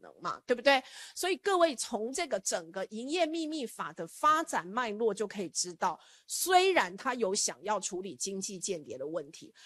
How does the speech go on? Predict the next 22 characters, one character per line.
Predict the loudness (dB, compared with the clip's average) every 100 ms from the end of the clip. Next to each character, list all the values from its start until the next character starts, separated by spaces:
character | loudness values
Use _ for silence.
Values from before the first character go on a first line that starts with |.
| -4
但 | 4 6 6
他 | 2
立 | 4 4 4 0
法 | -4 -10
的 | -8
结 | -2 4 4
果 | 4 -2
是 | -2 -4
没 | -2 0 0
办 | 6 6 6
法 | -2 -10
达 | -6 -2 4
到 | 4
处 | 4 -2 -6
理 | -6
经 | -4 -4
济 | -4 -6
间 | -4 -4
谍 | -6 -8
的 | -6
问 | -6 -6
题， | -10 -14